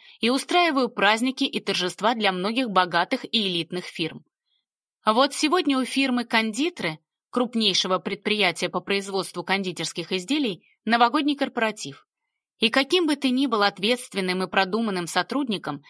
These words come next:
всегда может случиться форс-мажор, когда будет не хватать рук.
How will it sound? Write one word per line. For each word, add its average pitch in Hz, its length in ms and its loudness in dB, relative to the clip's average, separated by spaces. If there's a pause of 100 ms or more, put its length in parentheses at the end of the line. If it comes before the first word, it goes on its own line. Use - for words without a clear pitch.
(160)
всегда 247 360 2
может 254 360 0
случиться 214 480 -4
форс-мажор, 196 720 -4 (460)
когда 196 300 2
будет 190 300 -4
не 208 100 -2
хватать 196 480 0
рук. 190 300 -6